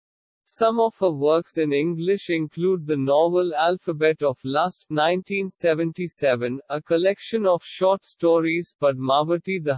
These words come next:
Harlot and Other Stories, nineteen ninety-two, in addition to five books of poetry. She is a sensitive writer who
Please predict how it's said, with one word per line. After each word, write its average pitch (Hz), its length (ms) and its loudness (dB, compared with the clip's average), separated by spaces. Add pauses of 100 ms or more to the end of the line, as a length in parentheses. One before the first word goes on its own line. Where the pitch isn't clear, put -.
Harlot 170 480 0
and 143 140 -2
Other 160 300 -2
Stories, 143 800 -2
nineteen 190 600 -2
ninety-two, 139 880 -4
in 147 180 -2
addition 185 540 -2
to 180 120 -4
five 165 420 0
books 143 380 -6
of 147 140 -2 (120)
poetry. 110 720 -2 (960)
She 226 320 -6
is 196 140 -4
a 190 80 -2
sensitive 185 800 -2
writer 156 440 2
who 147 220 -6